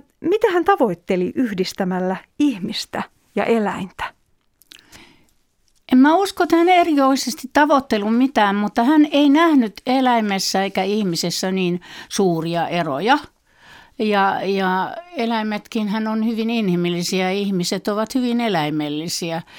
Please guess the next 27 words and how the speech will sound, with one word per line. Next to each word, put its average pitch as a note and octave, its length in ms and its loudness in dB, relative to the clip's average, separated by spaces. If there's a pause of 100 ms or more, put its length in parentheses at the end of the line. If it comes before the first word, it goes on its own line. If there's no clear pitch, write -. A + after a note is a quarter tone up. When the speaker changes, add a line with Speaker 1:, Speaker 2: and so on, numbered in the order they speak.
(400)
Speaker 2:
Eli, F3+ 460 -4 (1080)
eli G3 240 -4
hänen A3+ 380 0
eläimensä G3+ 800 -2
on G3+ 160 -4
yhtä G3+ 340 -4
lailla G#3 320 -2
ihmisiä. F3+ 680 -2 (440)
Ja E3+ 80 -2
monet C4 340 2
hänen A3+ 320 0
omat G#3 320 -2
kuvansa, D#3+ 540 -2
niin F3 180 -2
kuin G#3+ 180 -2
tämä A3 300 2
hattukin, G3 600 -2
tämä F3+ 280 0
lampaanpäänainen, E3+ 1200 -2
on F#3 160 -2
itse F3+ 260 -4
asiassa G#3 360 -4
aika G3+ 200 -4
pitkälti F3 580 -6
hänen E3 300 -2
oma D3 300 -2
kuvansa. D#3 600 -4